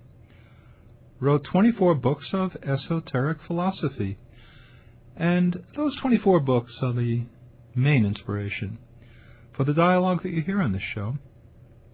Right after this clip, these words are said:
Following thought also comes from the works of Alice Bailey. The challenge to the world is to drop all antagonisms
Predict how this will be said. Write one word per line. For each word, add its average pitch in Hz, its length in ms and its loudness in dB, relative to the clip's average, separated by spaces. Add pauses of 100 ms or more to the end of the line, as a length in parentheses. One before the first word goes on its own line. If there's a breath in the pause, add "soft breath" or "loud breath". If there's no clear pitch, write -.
(1500 soft breath)
Following 123 420 4
thought 113 220 0
also 147 300 0
comes 107 360 -2
from 101 200 -2
the 101 180 -4
works 107 320 -6
of 107 80 -4
Alice 101 320 -4
Bailey. 101 320 -6 (1500 soft breath)
The 131 80 -4
challenge 139 680 4 (180)
to 175 100 0
the 170 80 6
world 151 560 2 (720)
is 127 220 -4
to 147 80 2
drop 151 480 2
all 151 500 4 (280)
antagonisms 127 1000 2